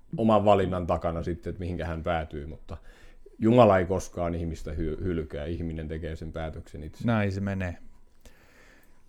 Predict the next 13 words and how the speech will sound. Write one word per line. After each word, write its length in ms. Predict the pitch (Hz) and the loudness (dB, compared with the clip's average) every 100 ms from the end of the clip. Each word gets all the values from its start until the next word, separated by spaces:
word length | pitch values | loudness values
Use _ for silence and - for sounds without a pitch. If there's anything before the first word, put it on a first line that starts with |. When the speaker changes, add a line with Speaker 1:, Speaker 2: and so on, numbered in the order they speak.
| - | -2
Speaker 2:
Näin 340 | 127 139 120 | 0 2 2
se 120 | 107 | 2
menee. 480 | 120 127 123 95 92 | 2 2 2 2 -2
Se 160 | - 151 | 0 2
on 260 | 139 110 - - | 2 2 -2 2
ihmeellinen, 640 | 175 143 131 120 120 117 | 2 4 4 4 2 2
ihmeellinen 540 | 151 139 127 120 120 113 | 2 4 4 4 2 2
tarina 480 | 135 131 117 104 101 | 4 6 4 4 2
ja 120 | 101 | 2
tosi 360 | 131 127 123 | 2 2 2
voimakas, 600 | 131 135 113 98 104 - - 113 120 | 4 4 4 2 0 0 -12 -8 0
voimakas, 580 | 139 123 113 110 104 | 2 2 2 0 -4
tuota, 500 | - 117 104 - 104 | -2 0 2 2 0